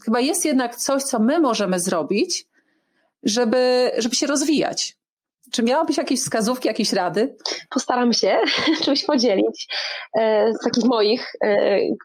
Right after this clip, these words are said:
Speaker 2: kroków, które wykonywałam. E, może dla kogoś będą one pomocne.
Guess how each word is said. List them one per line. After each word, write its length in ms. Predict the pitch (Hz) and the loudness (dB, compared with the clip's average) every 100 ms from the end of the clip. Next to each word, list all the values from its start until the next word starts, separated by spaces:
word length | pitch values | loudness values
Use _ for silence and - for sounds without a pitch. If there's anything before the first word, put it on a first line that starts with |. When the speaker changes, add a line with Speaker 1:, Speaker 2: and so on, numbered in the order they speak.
| - | -2
Speaker 2:
kroków, 360 | 226 214 233 - | -2 0 -2 0
które 220 | 226 208 | -2 0
wykonywałam. 720 | 214 220 214 196 180 185 233 - | 0 0 0 0 0 0 -2 -2
E, 340 | 202 185 190 | 0 2 0
może 220 | 202 214 | 0 0
dla 120 | 202 220 | 0 0
kogoś 260 | 233 226 | 0 0
będą 280 | 226 214 202 | 0 0 0
one 160 | 214 208 | 0 0
pomocne. 580 | 208 180 - 180 185 | 0 -2 -2 -2 -2